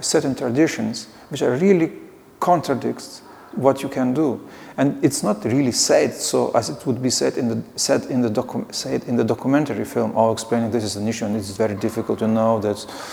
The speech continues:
there's still the traditions coming from, from before, and the painters are very strong, and, you know, like, they don't want to change it. They think that, that nothing is not, if not painting is not art or something like that.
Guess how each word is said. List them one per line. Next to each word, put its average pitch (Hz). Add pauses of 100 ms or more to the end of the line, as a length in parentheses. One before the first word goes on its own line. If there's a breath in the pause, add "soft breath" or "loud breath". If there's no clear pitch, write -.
(420 loud breath)
there's 113
still 120
the -
traditions 117
coming 117
from, 117
from 113
before, 120
and 107
the 107
painters 120
are 117
very 117
strong, 127
and, 117
you 117
know, 123
like, 113
they 120
don't 120
want 120
to -
change 127
it. 113
They 113
think 123
that, 117
that -
nothing 127
is 110
not, -
if -
not 120
painting 123
is 107
not 117
art 135
or 110
something 113
like 113
that. 113